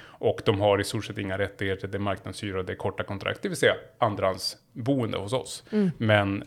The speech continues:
Speaker 1: eh, bara det. Eh, inte en uppstyrd hyressektor.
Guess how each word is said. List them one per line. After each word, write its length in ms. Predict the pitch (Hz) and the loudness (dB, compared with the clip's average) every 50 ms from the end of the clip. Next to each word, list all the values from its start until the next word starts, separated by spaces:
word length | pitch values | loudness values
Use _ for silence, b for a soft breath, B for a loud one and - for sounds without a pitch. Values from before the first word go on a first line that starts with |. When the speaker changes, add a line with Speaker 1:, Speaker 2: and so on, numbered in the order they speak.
| - - | -6 -4
Speaker 1:
eh, 1080 | - 113 55 57 58 - - 50 - - 50 50 - 50 50 50 50 50 50 50 - - | -2 0 0 0 0 0 0 0 0 0 -2 0 0 0 0 0 0 -2 -2 -4 -6 2
bara 380 | 120 113 120 101 98 120 135 - | 8 10 10 10 10 8 4 2
det. 180 | - - - - - - - _ - | 0 -4 -6 -14 -18 -20 -20 _ -12
Eh, 260 | 135 117 110 90 98 - - 135 | -10 -8 -8 -8 -8 -6 -4 -4
inte 340 | 117 101 98 - - - 120 | -4 -4 -4 -2 2 4 4
en 320 | 92 104 117 110 101 92 | 4 4 2 -2 -2 -2
uppstyrd 440 | - 113 110 - - - - - 107 110 | -4 -6 -6 -6 -4 -2 -2 -2 -2 -2
hyressektor. 520 | 104 90 - - - - - - - - | -4 -4 -4 -6 -6 -8 -8 -8 -10 -10